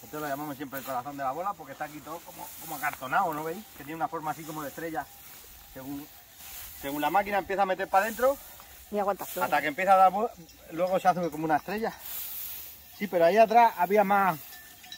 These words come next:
Speaker 1: Se nota, vamos, no se nota porque lo voy haciendo yo, ¿no? Porque sé dónde son las bolas. Que empieza a lo mejor a hacer una bola en un alto donde hay uña de gato, es tierra de la bola, hay otra margarita.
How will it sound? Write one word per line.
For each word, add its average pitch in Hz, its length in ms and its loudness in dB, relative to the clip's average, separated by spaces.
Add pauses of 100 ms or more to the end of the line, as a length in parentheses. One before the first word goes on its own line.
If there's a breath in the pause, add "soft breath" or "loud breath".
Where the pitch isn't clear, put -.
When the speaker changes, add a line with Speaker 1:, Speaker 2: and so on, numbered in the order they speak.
(1040)
Speaker 1:
Se 131 100 -4
nota, 190 340 2 (340)
vamos, 165 200 -6 (400)
no 151 80 -8
se 160 100 -6
nota 170 200 -2
porque 151 220 -10
lo 147 60 -10
voy 160 100 -8
haciendo 143 300 -8
yo, 339 140 -6
¿no? 165 120 -12
Porque - 220 -10
sé - 120 -8
dónde 262 200 -6
son 147 120 -6
las 123 80 -6
bolas. 147 200 -6 (1160)
Que 139 220 -4 (240)
empieza 202 340 -4
a 196 40 6
lo 196 100 -2
mejor 190 220 0
a 180 60 4
hacer 190 140 -4
una 190 160 0
bola 185 280 2 (840 loud breath)
en 139 140 -6
un 190 120 0
alto 220 380 2
donde 156 240 -2
hay 165 120 2
uña 156 220 -4
de 143 80 0
gato, 160 320 0
es 156 100 0
tierra 147 220 0
de 143 80 -2
la 135 100 2
bola, 156 240 2
hay 151 200 -2
otra 143 540 2
margarita. 135 680 -2